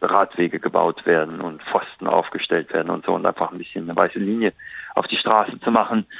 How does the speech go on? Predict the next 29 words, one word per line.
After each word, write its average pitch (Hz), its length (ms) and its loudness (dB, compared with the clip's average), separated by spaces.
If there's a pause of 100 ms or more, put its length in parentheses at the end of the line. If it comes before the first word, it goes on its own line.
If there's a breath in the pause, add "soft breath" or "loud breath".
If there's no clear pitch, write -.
(360 loud breath)
Das 113 180 -2
lohnt 156 300 2
sich - 240 -10
nicht. - 260 -10
Aber 113 160 2
da 131 160 4
will 139 140 -4
ich 127 120 -4
eigentlich 117 220 -4
gar 113 160 0
nicht 117 140 -16
so 113 40 -10
viel 107 140 -18
drüber 107 220 -2
reden, 120 220 0 (100)
weil 104 120 -6
das 101 200 -8
ist - 240 -12
ein 117 80 2
brenzliges 123 640 2
Thema, 123 360 4
wo 110 80 4
ich 98 140 0
gar 101 100 6
nicht 107 160 -4
so - 80 -10
ein 104 60 2
Experte 123 400 2
bin. 98 160 -8